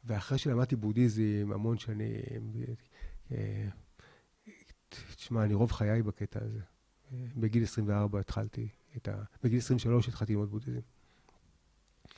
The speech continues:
אז, אה, אמרתי לעצמי, אה, "מעניין מה האינדיאנים יש להם.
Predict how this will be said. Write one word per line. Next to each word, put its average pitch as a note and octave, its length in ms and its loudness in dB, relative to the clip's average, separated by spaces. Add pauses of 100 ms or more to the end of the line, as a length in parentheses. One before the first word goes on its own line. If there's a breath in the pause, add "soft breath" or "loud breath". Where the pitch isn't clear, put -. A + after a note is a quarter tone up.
(360 loud breath)
אז, G#2+ 440 0
אה, A2+ 220 -4
אמרתי C3+ 300 2
לעצמי, B2 480 2 (560 loud breath)
אה, A#2 340 0 (340 soft breath)
"מעניין G#2+ 420 2
מה F#3+ 120 4
האינדיאנים C3 720 4
יש G#2+ 240 0
להם. A2+ 220 -6